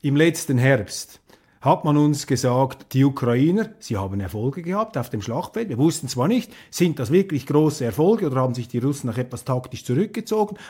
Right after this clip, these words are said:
Man hat gesagt, die Ru-, die Ukrainer stehen vor dem baldigen Endsieg. Amerikanische Generale, Petraeus, ich hab's selber gehört, Petraeus hat gesagt,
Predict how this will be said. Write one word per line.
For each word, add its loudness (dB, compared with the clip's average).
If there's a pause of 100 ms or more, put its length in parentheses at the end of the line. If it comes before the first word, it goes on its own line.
Man 2
hat 2
gesagt, -2
die 2
Ru-, 4 (240)
die 8
Ukrainer 6
stehen 4
vor 0
dem 2
baldigen 2
Endsieg. -4
Amerikanische 2
Generale, 2
Petraeus, 2
ich -4
hab's -6
selber 0
gehört, 0
Petraeus 0
hat -2
gesagt, -2